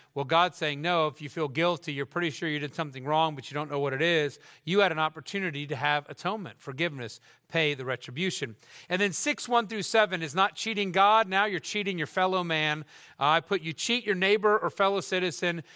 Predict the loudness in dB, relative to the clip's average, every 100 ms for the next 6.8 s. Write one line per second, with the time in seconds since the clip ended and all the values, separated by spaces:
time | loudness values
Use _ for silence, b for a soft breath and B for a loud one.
0 | B -6 0 0 0 -4 -2 0 0 2
1 | 2 2 -6 -10 -12 B -6 -4 2 2
2 | 2 -2 -4 -4 -6 -2 2 4 4 2
3 | -2 -2 -6 -4 -2 0 0 -2 B B
4 | -4 -2 2 6 6 4 0 -2 -2 -6
5 | -6 -4 -2 -2 -4 0 0 0 -6 -10
6 | -12 -8 -2 0 2 0 0 -4